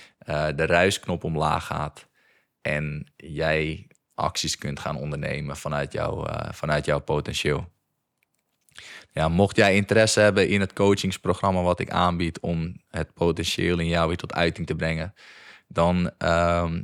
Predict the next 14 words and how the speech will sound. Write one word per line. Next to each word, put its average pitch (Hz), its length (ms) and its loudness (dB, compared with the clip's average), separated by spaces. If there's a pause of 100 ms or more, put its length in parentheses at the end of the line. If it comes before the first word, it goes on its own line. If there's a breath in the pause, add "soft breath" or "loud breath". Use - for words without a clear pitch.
(160)
kun 90 180 2
je 92 120 4
reageren 92 600 4
via 90 240 2
mijn 90 180 0
Instagram, 98 600 0
eventjes - 320 -2
een, 85 220 -2
door 82 140 0
een 82 120 -2
D 80 40 -2
M 87 240 2
te 101 100 -4
sturen. 92 500 4